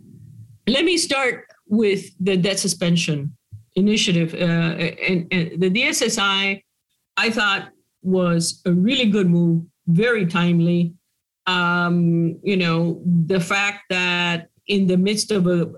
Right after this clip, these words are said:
of a pandemic, in the midst of emergency, that some of the debt servicing could be redirected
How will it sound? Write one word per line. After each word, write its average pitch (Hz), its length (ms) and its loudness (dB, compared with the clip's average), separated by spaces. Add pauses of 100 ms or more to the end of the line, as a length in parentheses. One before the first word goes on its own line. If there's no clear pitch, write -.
of 165 180 0
a 160 100 2
pandemic, 190 760 0 (520)
in 170 180 4
the 170 60 4
midst 185 340 0
of 180 80 2
emergency, 175 880 0 (140)
that 175 520 -2 (580)
some 240 680 -2 (360)
of 180 200 2
the 180 100 4
debt 185 320 0
servicing 165 800 0
could 175 240 0
be 170 120 4
redirected 190 880 0